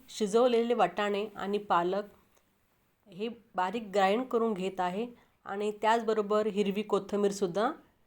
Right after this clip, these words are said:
ग्राइंड करून घेत आहे. तुम्ही ह्याच्यामध्ये मटारसुद्धा वापरू शकता.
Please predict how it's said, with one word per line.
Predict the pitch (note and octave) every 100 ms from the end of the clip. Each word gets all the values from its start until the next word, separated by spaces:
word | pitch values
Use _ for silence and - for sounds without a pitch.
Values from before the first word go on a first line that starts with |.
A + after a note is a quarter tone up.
| _ _ _ _ _ _ _ F3+
ग्राइंड | F#3+ G#3 A3
करून | A3+ F#3+ F#3+
घेत | F#3 F3
आहे. | F3 E3 E3 _ _ A3
तुम्ही | A3+ C#4
ह्याच्यामध्ये | A3+ G3 G3+ G3+ F#3+ G3+ B3 - _ _ _ _ _
मटारसुद्धा | F#3 F#3+ A3+ A3+ A3+ F3+
वापरू | A#3 - F#3
शकता. | F3+ F3+ - G3